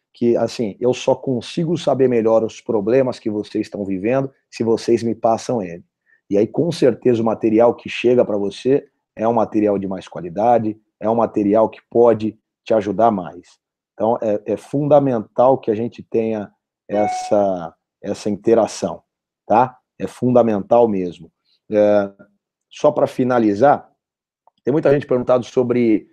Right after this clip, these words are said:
peneira, é, agora. Então, assim, é um momento, é um momento que, de modo geral, claro que tem exceções, mas de modo geral, as categorias de base, em janeiro,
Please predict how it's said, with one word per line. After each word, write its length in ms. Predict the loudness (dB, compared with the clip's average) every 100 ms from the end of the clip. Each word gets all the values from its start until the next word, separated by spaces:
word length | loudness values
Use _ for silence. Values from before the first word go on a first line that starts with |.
| _
peneira, 600 | 0 0 2 4 4 2 -2 _ _ _ -20 _
é, 460 | -8 -6 -4 -6 -8 _
agora. 600 | -2 2 4 4 2 -8 _ _ _
Então, 120 | -4
assim, 400 | -4 -2 -6 -6 _ _ _
é 80 | 0
um 80 | 2
momento, 880 | 2 2 2 0 -2 -4 -8 -8 _ _ _ _ -6
é 60 |
um 120 | -4
momento 720 | -2 -2 0 -2 -4 -8 -20 _ _ _ _
que, 160 | -8
de 280 | -6 -4 -2
modo 440 | 0 2 2 2 4
geral, 360 | 4 4 2
claro 240 | 0 0 0
que 80 |
tem 100 | -4
exceções, 640 | -4 -4 -8 -10 -16 -16 _
mas 240 | -10 -6 -4
de 120 | -4
modo 360 | 0 2 2
geral, 580 | 0 0 2 2 2 _ _ _ _ _ _ _
as 120 | -16
categorias 680 | -2 0 2 4 4 6 4
de 100 | 2
base, 460 | 0 2 2 0 -8 _ _ _ _
em 140 | -10 -2
janeiro, 600 | -2 0 2 2 0